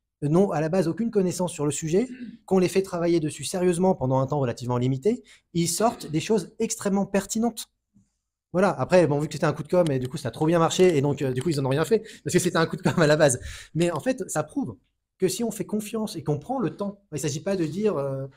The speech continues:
de dire à la première personne, « Tiens, c'est quoi ton avis en deux minutes ? » Non, non, faut avoir un peu de temps de bosser le sujet, comprendre les, les tenants, les aboutissants. Voilà, ça se fait pas, euh, d'un claquement de doigts, parce que, euh, mais quand on prend le, le, le temps de s'en saisir, voilà. Et nous, on part du principe qu'avec un revenu de base, en supprimant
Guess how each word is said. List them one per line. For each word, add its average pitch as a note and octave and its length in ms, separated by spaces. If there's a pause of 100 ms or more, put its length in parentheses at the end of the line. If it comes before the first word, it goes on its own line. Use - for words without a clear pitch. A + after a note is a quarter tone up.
(360)
de C#3 80
dire F3+ 180
à D3+ 40
la C#3 80
première D#3 300
personne, « G3 360
Tiens, G3 140
c'est F3+ 100
quoi E3+ 140
ton E3 140
avis D3+ 200
en E3 80
deux C#3+ 100
minutes ? » F#3 320
Non, G#3+ 40
non, A3 140
faut B2 180
avoir C3 180
un B2+ 80
peu C3 100
de B2+ 60
temps E3 200
de C3 100
bosser C3 260
le C3+ 60
sujet, D#3+ 340
comprendre D3+ 380
les, C3 260 (300)
les C#3 160
tenants, D3+ 240
les C3 160
aboutissants. D3 460
Voilà, F#3 220
ça B2 120
se - 60
fait C3+ 80
pas, E3+ 300
euh, B2+ 100
d'un A#2+ 100
claquement B2+ 280
de D#3+ 60
doigts, G#3+ 160
parce - 140
que, D3+ 100
euh, B2+ 260 (420)
mais C#3+ 80
quand G3 120
on F3 60
prend G3 200
le, D3 540 (400)
le, C3+ 440
le D3 160
temps F3+ 180
de E3+ 60
s'en C3 120
saisir, D3+ 480
voilà. D3 240
Et D3 40
nous, G3 160 (360)
on D3 80
part F3 220
du E3+ 60
principe F#3+ 240
qu'avec D#3 180
un D#3 60
revenu D#3 260
de D3+ 40
base, F#3 280
en D#3+ 160
supprimant G#3+ 600